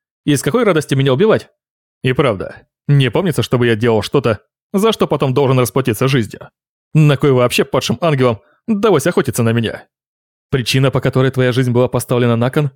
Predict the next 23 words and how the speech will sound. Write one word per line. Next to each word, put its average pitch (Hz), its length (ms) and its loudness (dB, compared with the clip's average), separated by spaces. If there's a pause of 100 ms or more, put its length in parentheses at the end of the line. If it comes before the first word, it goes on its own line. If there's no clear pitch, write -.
(320)
кроется 180 360 2
в 175 60 2
угрозе, 143 520 0 (260)
спящей - 460 -2
внутри 123 240 0
тебя. 117 360 -4 (420)
Так 139 120 0
как 135 140 -4
реакция 127 320 -2
была 117 200 0
слабой, 135 400 0 (400)
сначала 190 420 0
нужно 123 220 0
было 117 160 0
удостовериться. 131 800 -2 (360)
Потом 131 280 -2
она 120 140 0
убедилась, 120 560 -2 (420)
что - 220 -2
ты 120 300 -2 (280)
обладатель 143 440 0
священного 120 420 0
механизма. - 640 -4